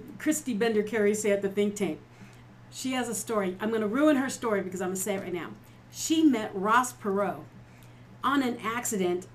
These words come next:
in, in, wait, on accident at some weird place, and then at an elevator, she stopped him. And he told her a long time ago, "Surround yourself with people who know more than you do,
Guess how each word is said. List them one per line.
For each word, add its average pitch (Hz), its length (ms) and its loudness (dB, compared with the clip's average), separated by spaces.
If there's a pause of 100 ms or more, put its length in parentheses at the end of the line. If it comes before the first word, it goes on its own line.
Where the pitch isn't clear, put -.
in, 294 180 4
in, 285 180 0
wait, 196 240 0 (600)
on 302 180 8
accident 208 640 2 (160)
at 262 200 -2
some 226 360 2
weird 226 400 0
place, 202 560 0 (840)
and 277 220 -2
then 247 360 2
at 226 140 2
an 233 120 0
elevator, 208 460 0 (100)
she - 180 -10
stopped 185 420 -8
him. - 140 -14 (200)
And 202 120 -6
he 247 180 -6
told 247 400 -8
her 170 160 -10
a 175 40 -8
long 185 280 -6
time 208 240 -6
ago, 139 360 -14 (640)
"Surround 208 540 -2
yourself 190 580 -6
with 190 200 -8
people 202 280 -8
who 208 160 -2
know 190 220 0
more 190 280 -2
than 208 200 -2
you 196 120 0
do, 170 340 -8